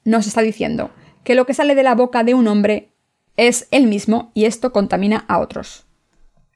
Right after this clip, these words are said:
Lo que sale de la boca es lo que sale del corazón y por eso debemos saber que sale de nuestra boca, es decir, de nuestro corazón.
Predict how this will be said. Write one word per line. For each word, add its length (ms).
Lo 220
que 120
sale 260
de 80
la 120
boca 440
es 220
lo 120
que 80
sale 200
del 140
corazón 540
y 160
por 200
eso 180
debemos 340
saber 360
que 100
sale 220
de 80
nuestra 300
boca, 400
es 120
decir, 400
de 60
nuestro 240
corazón. 360